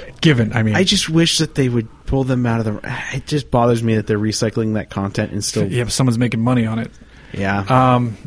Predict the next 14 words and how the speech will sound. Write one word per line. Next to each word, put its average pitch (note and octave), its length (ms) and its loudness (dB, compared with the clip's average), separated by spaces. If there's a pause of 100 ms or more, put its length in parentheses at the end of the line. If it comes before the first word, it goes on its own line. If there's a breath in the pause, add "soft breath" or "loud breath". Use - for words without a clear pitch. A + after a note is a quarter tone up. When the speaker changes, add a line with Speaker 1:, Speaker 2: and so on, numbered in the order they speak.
(120)
Speaker 1:
uh, B2+ 160 -2
so C3 160 0
I C#3 100 2
can't B2+ 260 0
blame B2+ 160 2
'em B2 120 4
there. B2+ 300 2 (280 loud breath)
Uh, C3 420 4
so F3 160 2
yeah, F3 160 4 (580 loud breath)
uh, C3 160 2
go C#3+ 120 4
to C#3 60 4
iTunes, B2 520 0